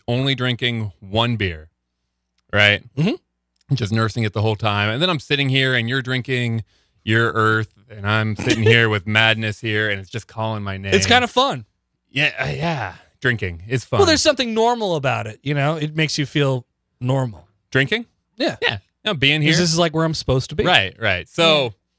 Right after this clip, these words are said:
Speaker 1: I, I at least, I have to at least try your Earth at some point.
Speaker 2: Oh, of course.
Speaker 1: Um, and if, if you wanna just kinda finish the rest of it and do, like, four and a half beers and I'll do a beer and a half. I think as long as six beers are, are consumed between the two of us,
Speaker 2: Yeah.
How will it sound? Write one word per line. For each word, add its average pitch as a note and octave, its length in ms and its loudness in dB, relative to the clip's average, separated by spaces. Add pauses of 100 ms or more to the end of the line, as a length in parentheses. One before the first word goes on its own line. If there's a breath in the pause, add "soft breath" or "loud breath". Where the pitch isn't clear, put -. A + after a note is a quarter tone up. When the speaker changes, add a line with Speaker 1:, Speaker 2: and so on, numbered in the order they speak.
(420)
Speaker 1:
I, C#3 180 4
I C3 120 6 (120)
at C#3 80 -4
least, E3+ 300 -4
I A2+ 80 2
have A2+ 180 -2
to D3 80 -4
at G2 160 -2
least A#2 240 -10
try G2+ 600 -2 (180)
your G#2 220 -2
Earth G#2+ 360 -4 (560)
at G2 120 -8
some G2+ 260 -4
point. G#2+ 380 -2
Speaker 2:
Oh, G3 80 -4
of - 100 -12
course. - 340 -10
Speaker 1:
Um, F2 460 -4 (240)
and G2 140 -8
if, F2+ 180 -10
if - 180 -10
you G#2 120 2
wanna G2 260 0
just - 220 -10
kinda G2+ 160 -2
finish A2+ 340 -6
the G2+ 100 -12
rest G2+ 220 -2
of G#2 100 -6
it A2 140 -2
and G2 100 -10
do, G2+ 280 -2
like, F#2+ 180 -4
four A2+ 200 -2
and G2+ 60 -2
a G2 40 -4
half G2+ 260 0
beers G#2 280 -4
and F#2 60 -12
I'll G2 120 -4
do G#2 120 2
a G2+ 40 2
beer G2+ 180 2
and G2 100 -2
a F#2 40 -4
half. F#2+ 320 -4
I - 400 -20
think F#3 100 -4
as C3 140 0
long C#3+ 260 0
as G#2+ 140 0
six - 340 -8
beers D#3 340 -2
are, G2+ 400 -2
are F#2+ 140 -2
consumed C3 540 -2
between B2+ 260 -2
the A2 80 -2
two D3 220 -2
of F#2+ 100 -2
us, F2 240 -4
Speaker 2:
Yeah. A3+ 160 0